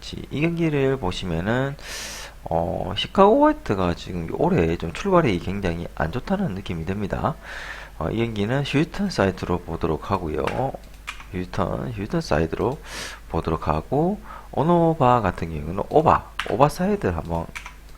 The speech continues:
보도록 하겠습니다. 어, 득점, 두 팀 득점이 거의 오십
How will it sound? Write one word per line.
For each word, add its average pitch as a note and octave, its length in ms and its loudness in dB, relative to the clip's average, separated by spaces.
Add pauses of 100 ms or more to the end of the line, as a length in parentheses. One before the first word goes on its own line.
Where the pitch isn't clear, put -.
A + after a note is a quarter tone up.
(720)
보도록 D#2 540 -2
하겠습니다. E2 880 -2 (480)
어, C3+ 100 0
득점, F#3+ 420 8
두 C3 140 0
팀 F3+ 180 2
득점이 B2 840 6
거의 G2 160 4
오십 - 520 0